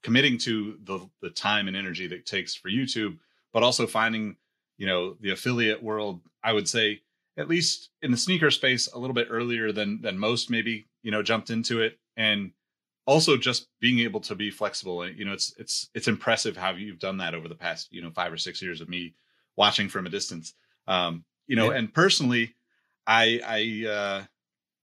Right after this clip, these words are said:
Speaker 1: I support the, the brand name, you know, and, and your personal name being on there. Like, I think that's a great idea. But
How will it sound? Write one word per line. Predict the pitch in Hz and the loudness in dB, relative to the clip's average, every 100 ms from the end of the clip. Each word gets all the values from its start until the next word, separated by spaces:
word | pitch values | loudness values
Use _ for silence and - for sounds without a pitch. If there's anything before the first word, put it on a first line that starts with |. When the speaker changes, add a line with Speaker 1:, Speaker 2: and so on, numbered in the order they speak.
| _ _ _ - _ _ _ _ _ _ - | _ _ _ -20 _ _ _ _ _ _ 4
Speaker 1:
I | 135 | 4
support | 143 - 170 190 180 | 4 4 4 4 2
the, | |
the | 127 120 107 | 0 0 -6
brand | 107 117 135 147 | 2 4 4 2
name, | 147 156 160 151 _ _ _ | -2 -2 -4 -6 _ _ _
you | 131 117 | -4 0
know, | 113 | 2
and, | 110 107 | 2 0
and | 123 104 | -2 -2
your | 104 127 | 0 0
personal | 127 135 - 131 | 0 -2 0 -2
name | 123 120 | -2 -2
being | 120 120 | -2 -2
on | 117 | -2
there. | 127 131 | -2 -2
Like, | 101 95 | 0 -2
I | |
think | 98 117 | -4 -4
that's | 117 110 | -4 -4
a | 107 | -2
great | 110 107 | 0 2
idea. | 104 117 101 - _ _ | 2 0 -2 -4 _ _
But | 101 139 156 120 | 2 6 8 6